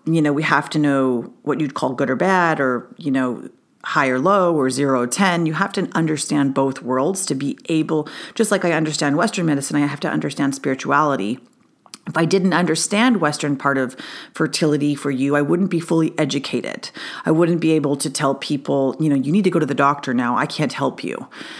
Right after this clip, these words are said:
And so studying with Ina May Gaskin and studying natural birth allowed me my own personal journey to know that while I was working as a labor and delivery nurse, when I became pregnant with my two children, I decided to birth them at home.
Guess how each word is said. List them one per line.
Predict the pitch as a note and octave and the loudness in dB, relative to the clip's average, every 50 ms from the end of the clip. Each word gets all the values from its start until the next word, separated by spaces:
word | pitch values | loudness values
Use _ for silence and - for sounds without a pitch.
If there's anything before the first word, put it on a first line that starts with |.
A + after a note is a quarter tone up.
| - - - - - - _ | -16 -16 -16 -18 -20 -8 _
And | - E3+ D#3+ | 0 0 2
so | D#3 - F#3 E3+ D#3+ D#3+ D#3 D3 C#3+ D3 - - - _ _ _ _ _ - _ _ _ _ _ _ _ - _ _ _ - - | 2 4 4 4 6 4 4 2 0 -2 -4 -8 -20 _ _ _ _ _ -20 _ _ _ _ _ _ _ -20 _ _ _ -14 -6
studying | - - - - G3+ F#3 F#3 G3+ F#3+ | -6 -4 0 2 2 2 4 4 2
with | F3+ - | 2 2
Ina | F3 E3 D#3+ | 2 2 2
May | D#3 D3+ C#3+ | 2 2 2
Gaskin | C3+ D3 C3 C3+ - - D3+ C#3+ | 2 0 0 0 0 -2 0 0
and | C#3 C#3+ | 0 0
studying | C#3 - D#3 D#3 E3 D#3 | 0 0 0 2 2 2
natural | D3 C#3+ C3+ C3+ - C#3+ C3+ | 2 2 0 0 0 -2 -2
birth | B2 - C#3 C3 B2+ B2 C3 - - | 0 0 2 2 2 0 -2 -4 -6
allowed | - D3 C#3+ C#3+ C3+ C3+ C#3+ D3 C#3+ | -4 -2 0 2 4 4 2 2 0
me | D3 D3 D3 D3 D#3 D3 - | 0 0 2 0 0 -2 -2
my | - C#3 B2+ - | -2 -2 0 2
own | - F#3+ A#3+ C4 | 2 2 2 4
personal | - F#3 E3+ E3+ - D3 C#3+ | 4 2 0 2 2 0 0
journey | C3+ C#3 B2+ C3 C3+ C#3 | 2 2 0 2 2 0
to | C3+ - D3 | -2 -2 0
know | C3+ C#3 C#3+ C#3 C#3 C#3 | 0 2 2 2 2 2
that | C3+ C3+ B2+ A2+ - - | 0 0 0 -2 -2 -2
while | D3 C3+ D3+ F3 G#3 G#3 | 0 2 2 4 4 2
I | F#3+ | 2
was | E3 D#3 D3 | 2 0 0
working | - C3+ C3 - D3 | -2 -4 0 0 0
as | C#3+ C3+ | 0 0
a | C3+ | 0
labor | B2+ B2+ B2 B2+ C3 | -2 -2 -2 0 0
and | C3 C3 | 0 0
delivery | C3 C3+ B2 C3 B2+ C3 C3+ C3 | 0 0 0 -2 -2 0 0 0
nurse, | C3+ C3 C3+ D#3 D3+ - | 2 2 2 0 -2 -2
when | - C#3+ | 0 0
I | C3+ C3 C3 | 2 0 0
became | - - - - C#3+ C3 - | -2 -4 -4 -2 -2 -2 -2
pregnant | C3+ - - D3+ C#3+ E3 D3+ - | -2 -2 -2 0 0 0 0 -2
with | - - - | -2 -4 -2
my | C#3 B2+ | -2 -2
two | B2 - - C3+ | -2 -2 -4 -4
children, | C#3 - - C#4+ B3+ - D#3 C#3+ D#3 F3 - - - - - - - - | -4 -2 -2 -2 0 0 0 0 0 -2 -4 -8 -12 -12 -14 -14 -14 -2
I | - G3 G#3+ | 2 2 4
decided | G#3 G#3+ - F#3 E3+ E3+ F3+ F3+ | 4 4 2 2 2 2 2 2
to | F3 | 0
birth | D3 - D#3 D3 D3+ D3 - | 0 2 0 0 0 0 0
them | D#3 C3+ C3 | 0 0 2
at | - - | 0 0
home. | - C3+ B2+ G#2+ A2 G#2 A#2+ | 0 0 0 0 -2 -4 -6